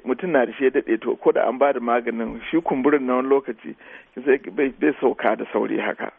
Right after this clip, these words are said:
Saboda haka shi yasa in dai mutum yana tsammani ko yana da shi haka, to kuma wani lokaci in ma kumburin ya yi yawa wani lokaci, a in ya tsanani, in ba an ba mutum ko da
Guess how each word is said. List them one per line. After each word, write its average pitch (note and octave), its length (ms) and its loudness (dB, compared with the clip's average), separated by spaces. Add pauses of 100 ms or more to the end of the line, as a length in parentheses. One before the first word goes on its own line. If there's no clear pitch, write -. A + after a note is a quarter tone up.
(220)
Saboda A#2 160 4
haka A2+ 200 -2
shi C#3+ 80 -6
yasa C#3+ 200 2
in C#3+ 80 -6
dai D3+ 120 0
mutum C3 140 -4 (100)
yana - 60 2
tsammani B2 440 0
ko C3+ 140 -2
yana B2+ 160 2
da - 80 -10
shi C3+ 80 -4
haka, A#2+ 400 0
to A2 80 -4
kuma D3+ 140 0
wani F#3 120 2
lokaci F#3+ 280 0
in D#3+ 100 -8
ma E3 120 4
kumburin D3 360 -2
ya C3+ 60 4
yi C#3+ 100 4
yawa C3 160 6
wani C3+ 40 -2
lokaci, C3+ 360 -2
a F2+ 140 6
in C#3 100 -6
ya D#3 160 2
tsanani, D3 380 -2 (320)
in D3 80 -14
ba D3+ 180 4
an D#3+ 100 -2
ba E3+ 140 0
mutum C3 320 -12
ko D#3 140 -2
da C#3+ 100 0